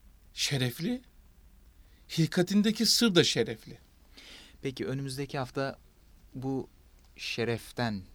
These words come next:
Speaker 2: biraz bahsedelim. Bu şeref aşk değil mi?
Speaker 1: Aşk
Speaker 2: Yani
Speaker 1: da o şerefe nail oluyor.
Speaker 2: Ya.
Speaker 1: Aşk olmadan o şerefi idrak edemiyor. O sebepten dolayı aşk. Bu sebepten de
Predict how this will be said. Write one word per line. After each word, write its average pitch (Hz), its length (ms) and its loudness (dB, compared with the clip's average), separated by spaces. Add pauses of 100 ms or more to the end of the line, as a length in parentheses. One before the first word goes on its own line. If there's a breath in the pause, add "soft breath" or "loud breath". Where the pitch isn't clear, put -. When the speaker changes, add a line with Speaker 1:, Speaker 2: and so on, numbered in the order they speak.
(260)
Speaker 2:
biraz 98 300 -6
bahsedelim. 98 540 -8 (120)
Bu 127 220 -6
şeref 131 380 -2 (280)
aşk - 460 -8
değil 117 160 -8
mi? 113 180 -10 (960 loud breath)
Speaker 1:
Aşk 147 200 2
Speaker 2:
Yani 110 160 0
Speaker 1:
da 135 160 2
o 151 160 -4
şerefe 135 520 -2
nail 127 320 -2
oluyor. 113 640 -8 (120)
Speaker 2:
Ya. - 60 -20 (120)
Speaker 1:
Aşk - 220 0
olmadan 180 540 0
o 175 100 -4
şerefi 147 440 -2
idrak 147 480 0
edemiyor. - 680 -10 (880 loud breath)
O 170 100 0
sebepten 127 580 0
dolayı 110 400 -6
aşk. - 320 -14 (840 soft breath)
Bu 156 120 -8
sebepten 165 600 2
de 147 40 -6